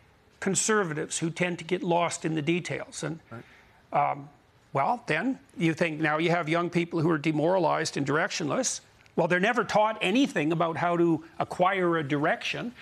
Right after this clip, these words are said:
Speaker 1: You know, we did a study. I used this program I developed called Future Authoring. We did a study where we had, three studies actually, where we had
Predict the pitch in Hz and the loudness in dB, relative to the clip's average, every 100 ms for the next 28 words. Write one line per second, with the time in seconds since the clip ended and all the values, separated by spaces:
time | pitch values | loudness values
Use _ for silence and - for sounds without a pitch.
0 | - 220 202 220 208 208 180 - 226 202 | -2 0 2 2 2 0 -2 -2 -2 0
1 | 147 147 - - - 190 185 - - - | -2 -4 -12 -20 -8 -4 -4 -2 -4 -4
2 | - 196 170 160 160 160 160 165 160 - | -2 0 0 -2 -4 -4 -2 0 -2 -6
3 | - 156 165 - 202 - 170 170 165 - | -4 -4 -4 -4 -4 -2 -2 0 0 -2
4 | 143 139 151 160 175 160 - 180 156 151 | -6 -4 -4 -2 -2 -4 -2 -2 -2 -4
5 | 156 156 170 156 160 147 - 233 - 151 | -4 -4 -4 -2 -2 -2 -2 0 0 -2
6 | 143 151 180 165 - 151 165 160 156 165 | -4 -4 -4 -4 -4 -4 -2 -2 -2 -2
7 | 156 | -4